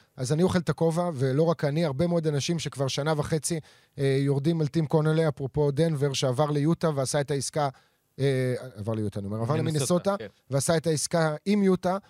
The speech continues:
Speaker 1: של רודי גובר עבור חמש בחירות ראשונות, אה, כולל את ווקר קסלר שכבר נבחר, ושנה שעברה נראה שחקן יותר טוב מרודי גובר, ויאמר להגנתו שטאונס היה פצוע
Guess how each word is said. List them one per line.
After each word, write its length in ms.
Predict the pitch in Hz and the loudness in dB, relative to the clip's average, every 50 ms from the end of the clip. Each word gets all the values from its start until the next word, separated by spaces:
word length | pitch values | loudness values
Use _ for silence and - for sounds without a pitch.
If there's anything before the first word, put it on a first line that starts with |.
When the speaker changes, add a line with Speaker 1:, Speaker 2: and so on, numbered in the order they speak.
| _ _ _ _ | _ _ _ _
Speaker 1:
של 300 | - - - 156 151 143 | -8 -2 0 2 2 2
רודי 260 | 139 151 202 196 190 | 2 2 2 2 2
גובר 400 | 180 170 175 156 165 180 196 185 | 2 2 2 4 4 2 2 2
עבור 300 | 160 127 147 180 160 113 | 2 2 2 0 2 2
חמש 300 | 95 175 170 190 214 202 - | 0 2 2 2 0 0 -2
בחירות 360 | - - 175 175 185 196 - | -2 0 0 2 2 0 0
ראשונות, 640 | 180 180 165 - 170 156 151 165 185 196 - - - - _ _ _ _ _ _ _ - | -2 -2 -2 -2 -2 -2 0 0 -2 -2 -4 -8 -18 -20 _ _ _ _ _ _ _ -2
אה, 120 | 147 147 139 | 0 0 2
כולל 340 | - - 165 165 180 202 | 2 2 2 2 2 2
את 120 | 196 - 156 | 0 0 0
ווקר 260 | 185 196 - 185 165 | 0 0 0 0 -2
קסלר 340 | - - 185 175 - 202 185 | 0 0 0 0 0 0 -2
שכבר 300 | 135 147 165 143 160 156 | -2 -2 -2 0 0 0
נבחר, 420 | 156 147 - - 151 180 196 185 175 | 0 -2 -2 0 2 2 2 2 0
ושנה 300 | 151 143 - - 165 175 | -2 -2 -2 -2 0 0
שעברה 320 | - 190 170 151 151 180 | 0 0 0 0 0 0
נראה 180 | 175 165 165 175 | 0 0 0 0
שחקן 300 | 160 - 165 - 185 175 | -2 -2 -2 -2 0 0
יותר 240 | 170 151 - 202 208 | 0 0 0 0 0
טוב 160 | - 208 165 | 0 0 0
מרודי 260 | 160 147 139 147 139 | 0 0 0 0 0
גובר, 320 | 131 139 135 127 147 156 165 - - - - - - _ _ | 0 0 2 2 2 0 0 -4 -10 -20 -20 -20 -20 _ _
ויאמר 760 | 120 123 156 156 143 139 - - 151 147 147 147 156 185 240 | -2 2 2 2 2 0 -4 -4 -2 0 2 2 2 2 2
להגנתו 600 | 247 247 226 190 165 170 160 151 - - 208 170 - _ _ _ _ _ | 2 2 2 0 0 0 -2 -2 0 0 -2 -2 -2 _ _ _ _ _
שטאונס 680 | - - - 151 139 - - _ - 214 226 233 208 156 | -10 -4 -2 -2 -2 -2 -4 _ 0 0 2 2 0 0
היה 120 | 180 180 190 | 0 0 0
פצוע 400 | - 180 - - - 190 160 | 0 -2 -2 0 0 0 -2